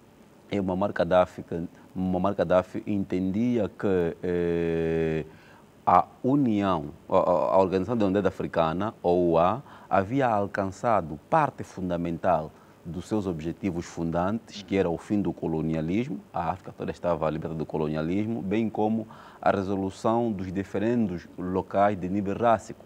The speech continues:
no caso o fim do apartheid. O apartheid também havia desaparecido do continente, conquanto a África vivia novos desafios que eram, que eram necessários serem contextualizados. Dali essa transição da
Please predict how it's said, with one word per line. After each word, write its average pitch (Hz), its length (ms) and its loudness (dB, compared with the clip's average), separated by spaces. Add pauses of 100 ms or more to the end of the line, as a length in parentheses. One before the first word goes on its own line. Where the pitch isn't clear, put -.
no - 60 -14
caso 85 300 0
o 85 60 -2
fim 92 220 -4
do 87 80 0
apartheid. 80 580 -2
O - 60 -8
apartheid 85 360 -8
também 82 220 -4
havia 82 280 -4
desaparecido 82 440 -6
do 71 80 -8
continente, 82 640 -4 (380)
conquanto 131 480 -2
a 139 60 2
África - 220 -4
vivia 120 380 0
novos 135 440 0
desafios 120 720 -6
que - 160 -6
eram, 120 160 -2
que - 340 -10
eram 117 120 -2
necessários 113 280 -2
serem 117 220 -2
contextualizados. 131 1000 -2 (340)
Dali 101 340 0
essa 117 180 -4
transição 101 800 -4
da 107 260 0